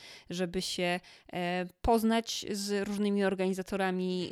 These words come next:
e, festiwali czy varieté. E, i warto o tym pamiętać, e, przygotować się odpowiednio, mieć ze sobą wizytówki, e, i, i korzystać.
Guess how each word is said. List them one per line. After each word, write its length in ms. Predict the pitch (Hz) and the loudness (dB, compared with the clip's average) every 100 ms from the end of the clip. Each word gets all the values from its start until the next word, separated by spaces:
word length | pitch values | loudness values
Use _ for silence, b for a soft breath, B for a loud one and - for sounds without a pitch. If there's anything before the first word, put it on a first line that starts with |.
| 180 | -4
e, 160 | 180 | -6
festiwali 760 | - 190 - 202 185 180 180 180 | -8 -10 -6 -2 2 2 2 -2
czy 320 | - 185 180 | -6 -4 -4
varieté. 680 | 180 180 175 180 - 175 254 - B B - | -4 -4 -2 -4 -2 0 0 -4 B B -8
E, 320 | 185 185 190 - - | -4 -2 -4 -6 -10
i 260 | - 226 240 | -6 -4 -2
warto 360 | 247 208 208 202 | 2 2 2 -2
o 80 | 196 | -2
tym 340 | - 196 196 190 | -2 -2 -2 -2
pamiętać, 920 | 180 180 185 220 214 196 - - - | -2 0 0 -2 -4 -4 -4 -6 -6
e, 460 | - 180 175 175 170 - | -8 -6 -4 -4 -6 -4
przygotować 680 | - 208 196 214 196 196 | -2 0 0 2 2 0
się 140 | - 196 | 0 -2
odpowiednio, 800 | 185 - 180 185 180 180 180 175 | -2 -4 -2 0 2 2 2 2
mieć 240 | 175 175 | 2 0
ze 80 | 175 | -2
sobą 320 | - 180 175 | -4 -2 -2
wizytówki, 880 | 170 170 175 - 180 - - 180 175 B B B | -2 -4 -4 -4 -6 -6 -8 -4 -4 B B B
e, 400 | - 180 175 180 - - | -10 -8 -6 -8 -10 -8
i, 400 | 185 175 175 175 | -6 -4 -6 -6
i 80 | 226 | -6
korzystać. 640 | - 214 165 - - - | -2 -2 -4 -10 -14 -14